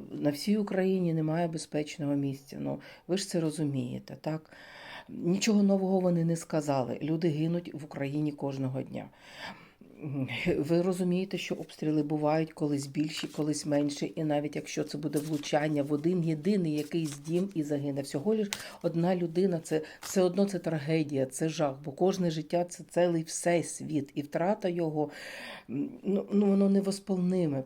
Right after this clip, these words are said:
розумієте? Я вас дуже прошу, от, е, ві-, ви трошки відноситеся, знаєте, з, з такою здоровою долею скептицизму, м, до всього, до всіх пророчеств, до всіх ясновидців,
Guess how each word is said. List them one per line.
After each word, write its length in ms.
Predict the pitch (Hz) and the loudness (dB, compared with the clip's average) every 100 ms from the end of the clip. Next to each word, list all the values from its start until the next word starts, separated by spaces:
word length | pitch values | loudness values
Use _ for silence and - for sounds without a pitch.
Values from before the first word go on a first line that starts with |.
| - | -6
розумієте? 800 | 147 151 160 165 160 127 131 - - - - - | -6 -4 0 2 2 0 -4 -14 -16 -18 -18 -2
Я 120 | 208 233 | 2 2
вас 120 | 220 | 4
дуже 220 | 226 214 | 2 2
прошу, 420 | 202 156 - 113 - | 0 -2 -2 -6 -4
от, 140 | 180 - - | -6 -6 -4
е, 160 | - | -2
ві-, 240 | 170 233 - | 0 0 0
ви 260 | 175 240 254 | 2 2 2
трошки 400 | 220 233 - 196 | 2 0 0 2
відноситеся, 960 | 196 185 175 208 277 277 214 196 190 | 2 0 0 4 4 2 -2 -2 -2
знаєте, 380 | 180 208 202 185 | 2 2 2 -2
з, 280 | 170 - 175 | -6 -10 -12
з 40 | |
такою 420 | - 202 - 202 175 | -10 -8 2 2 2
здоровою 600 | 165 196 226 202 190 180 | 2 2 4 2 2 2
долею 520 | 185 208 180 175 - | 2 4 4 2 0
скептицизму, 960 | - 190 - 185 185 202 202 175 165 165 - - - | -4 -6 -4 -6 -2 2 2 2 -2 -4 -14 -20 -12
м, 100 | 202 - - - - | -10 -10 -14 -14 -6
до 160 | 147 | -2
всього, 640 | 185 - - 160 139 135 131 - - - - - - | -2 -2 -2 0 0 -2 -8 -10 -20 -18 -14 -14 -6
до 160 | 156 214 | 0 0
всіх 280 | 262 269 | 0 -2
пророчеств, 720 | - 220 175 170 160 - 147 143 | 2 2 4 2 0 -2 -6 -4
до 80 | |
всіх 300 | 170 214 202 | -2 -2 0
ясновидців, 880 | 190 - 175 160 156 156 147 - 143 | -2 0 0 2 2 2 0 -6 -4